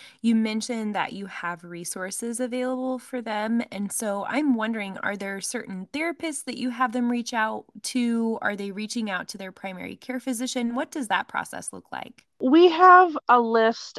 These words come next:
Speaker 2: of different things, and sometimes moms come in and they've already, you know, maybe talked to their O B G Y N, or they might already have a therapist. So I just kind of find out what they're doing currently. I'm really lucky to have developed a relationship with a lot of local therapists.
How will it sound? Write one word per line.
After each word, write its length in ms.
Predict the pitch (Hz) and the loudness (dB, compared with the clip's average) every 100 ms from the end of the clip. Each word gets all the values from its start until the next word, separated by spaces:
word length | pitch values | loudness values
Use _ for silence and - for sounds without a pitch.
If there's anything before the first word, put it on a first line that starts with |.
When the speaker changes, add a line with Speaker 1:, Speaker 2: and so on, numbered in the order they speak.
| - | -4
Speaker 2:
of 180 | 196 190 | -2 2
different 380 | 240 262 - | 2 2 -2
things, 540 | - 190 190 190 190 - | 2 2 2 0 0 0
and 180 | 208 220 | 0 4
sometimes 840 | 339 330 285 285 262 262 - - _ - | 4 4 4 6 8 6 4 -8 _ 6
moms 340 | 269 277 - | 8 8 4
come 300 | - 254 233 | 4 6 6
in 280 | 220 220 214 | 6 6 6
and 180 | 208 214 | 4 8
they've 220 | 233 220 | 8 8
already, 680 | 220 240 226 214 214 208 202 | 8 8 8 6 2 0 -2
you 60 | 196 | -2
know, 120 | 190 | 0
maybe 300 | 185 185 185 | 0 0 -2
talked 380 | - 170 - - | -2 -4 -4 0
to 80 | |
their 160 | 170 165 | 2 2
O 100 | 165 | 0
B 140 | 170 | -2
G 180 | 165 165 | -4 -2
Y 220 | 160 160 | 0 2
N, 400 | 202 226 226 214 | 4 6 6 8
or 100 | 202 | 6
they 100 | 185 | 6
might 220 | 185 175 175 | 6 6 4
already 200 | 180 196 | 2 2
have 160 | 190 | 2
a 40 | 185 | 0
therapist. 720 | - 170 170 - 175 - - | 2 4 4 6 4 4 6
So 340 | 180 175 175 - - _ - | 8 10 8 4 -20 _ 2
I 60 | 220 | 6
just 220 | 247 - | 6 6
kind 160 | 214 214 | 6 6
of 100 | - | 4
find 300 | 190 190 180 | 2 4 8
out 340 | 170 165 - _ _ _ _ _ - | 8 8 4 _ _ _ _ _ 0
what 300 | 190 214 - | 6 6 6
they're 160 | 214 | 4
doing 320 | 208 196 196 190 | 6 6 6 0
currently. 760 | - 180 175 160 160 160 175 _ _ - | -2 0 0 -2 -6 -6 -8 _ _ 4
I'm 180 | 233 240 | 6 8
really 360 | 262 277 277 | 8 8 8
lucky 420 | 220 202 - 208 | 6 4 2 -6
to 180 | - 208 | -2 -2
have 260 | 190 196 180 | 2 0 0
developed 560 | 185 180 175 180 - - | 0 6 6 4 0 2
a 100 | 170 | 4
relationship 800 | 175 170 170 - 170 - 165 - | 6 6 4 0 -4 -2 -2 0
with 160 | 175 160 | 0 2
a 80 | |
lot 280 | 165 160 165 | 4 4 4
of 240 | 160 160 165 | 2 0 0
local 260 | 160 170 | 0 0
therapists. 800 | - 160 165 175 190 190 - | 0 2 4 8 6 6 -8